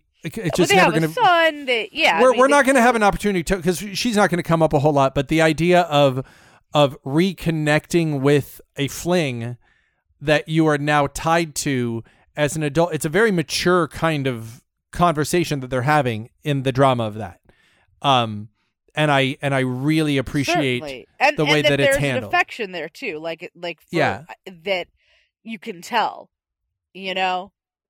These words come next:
Speaker 2: much like, uh, in, in some ways, like, Picard and, um, and Crusher, like, they both were sort of married to their work in a way. I, like,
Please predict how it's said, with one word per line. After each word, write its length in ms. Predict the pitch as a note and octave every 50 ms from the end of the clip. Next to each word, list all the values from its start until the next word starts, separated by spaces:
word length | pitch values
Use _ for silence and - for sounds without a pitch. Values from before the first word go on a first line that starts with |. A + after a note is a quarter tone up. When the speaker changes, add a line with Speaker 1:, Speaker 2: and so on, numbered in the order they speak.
| _ _ _ _ _ _ _ _ _ _ _
Speaker 2:
much 320 | G3 G3 G#3+ G#3 G#3 - -
like, 420 | G#3 G3+ F#3+ F#3 F#3 F3 _ _ _ _ _ _ _ _ _ _ _ _ _ _ -
uh, 40 | - - _ _
in, 260 | - - G#3+ G#3+ G3+ -
in 240 | - A3 A3 G#3+ G#3
some 260 | - - C4 A#3 A#3
ways, 220 | G#3+ G3 F#3+ F3+ E3+
like, 180 | F3+ E3+ E3+ _ _ _ _ _ _ _ _ _ _ _ _ _
Picard 440 | - A3 - - A#3 G3+ G3 F#3+ F3+
and, 280 | E3+ E3 D#3+ D#3 C#3 - _ -
um, 460 | E3+ E3 D#3+ D3+ D3 C#3 B2 F3+ E3+ _ _ _ _ _ _ _ _ _ _ _ _ _ _ _ _ _ _ - -
and 140 | F#3+ F3+ D#3+
Crusher, 520 | - G#3+ G3 F#3+ - - - - - - _ _ _ _ _ _ _ _ _ -
like, 340 | E3+ F3 E3+ D#3+ - - _ _ _ _ _
they 160 | E3+ F#3+ G3
both 340 | F3 - G#3 G3+ G3+ - -
were 200 | F#3+ F#3+ F#3 F#3 -
sort 240 | - - G#3+ F#3+
of 100 | F#3 E3+
married 360 | E3 F3+ F3+ F3+ F3+ F3+ F3+ -
to 100 | F#3+ E3+
their 160 | F3 E3 D#3+
work 320 | E3 F#3 F#3 F#3 - -
in 80 | E3+ D#3
a 60 | D3
way. 400 | C3+ A#2 F2 A#1+ A#1+ B1+ - _ _ _ _ _ _ _ _ _ _ _ _ _ _ -
I, 120 | C#3+ C#3 - -
like, 280 | F3 F#3 F3 D3+ -